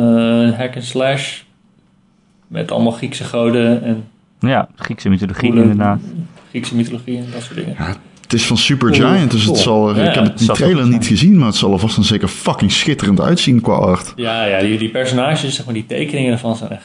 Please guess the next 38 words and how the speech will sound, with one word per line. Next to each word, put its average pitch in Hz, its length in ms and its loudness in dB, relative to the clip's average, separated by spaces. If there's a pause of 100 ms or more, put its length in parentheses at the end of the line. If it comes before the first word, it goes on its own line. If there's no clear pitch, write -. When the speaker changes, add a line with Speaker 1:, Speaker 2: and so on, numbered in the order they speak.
Speaker 1:
geweldig 104 340 -2
weer. 101 260 -4 (360)
Speaker 2:
Ja. 98 200 -8 (420)
En 131 120 0
het - 0 -
Speaker 1:
En 147 80 0
Speaker 2:
bl- 147 100 -4
Speaker 1:
die 147 120 -2
muziek. 139 500 -2 (340)
Oeh. - 160 -4 (380)
Speaker 3:
Ja, 82 280 4
ik 92 120 0
ga 104 80 0
Pyre 104 360 2
deze 95 680 2 (280)
maand 92 480 2
waarschijnlijk, 101 560 0
eh, 95 100 0
spelen, 92 360 -2
want 80 140 2
ik - 60 -10
heb 85 100 2
hem 85 120 4
ook 95 140 -2
gekocht. - 340 -8 (1000)
Speaker 2:
Jezus, 90 380 -6
Ron. 90 300 0 (600)
Speaker 1:
Pyre 135 380 0
is 120 140 0
Speaker 2:
Je - 40 0
hebt - 120 -4
veel 120 100 0
te - 80 0
Speaker 1:
geweldig. 110 280 4
Speaker 2:
veel 104 80 6
games. 92 240 2 (100)
Speaker 3:
Ja, 101 80 2
ja. 101 140 2